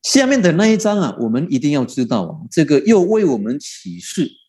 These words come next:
这一部《地藏菩萨本愿经》又为我们启示什么？特别对我们念佛的人，佛在《地藏菩萨本愿经》，特别是在第九品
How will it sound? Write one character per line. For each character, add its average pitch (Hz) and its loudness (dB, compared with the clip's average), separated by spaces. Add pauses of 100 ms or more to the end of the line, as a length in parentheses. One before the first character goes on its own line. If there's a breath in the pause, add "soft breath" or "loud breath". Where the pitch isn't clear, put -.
(100)
这 233 2
一 233 6
部 196 4
《地 247 6
藏 175 2
菩 110 -6
萨 143 -4
本 101 -6
愿 120 0
经》 123 -2
又 202 4
为 175 6
我 127 4
们 120 2
启 98 -4
示 123 -4
什 101 -6
么？ 80 -6 (460 loud breath)
特 285 4
别 165 4
对 233 2
我 143 4
们 113 0
念 180 4
佛 87 -8
的 98 -4
人， 73 -10 (2500 loud breath)
佛 190 2
在 262 6 (100)
《地 269 4
藏 226 4
菩 147 4
萨 185 4
本 117 2
愿 156 4
经》， 156 -4
特 208 4
别 113 -4
是 175 -10
在 196 0
第 233 0
九 151 0
品 180 -8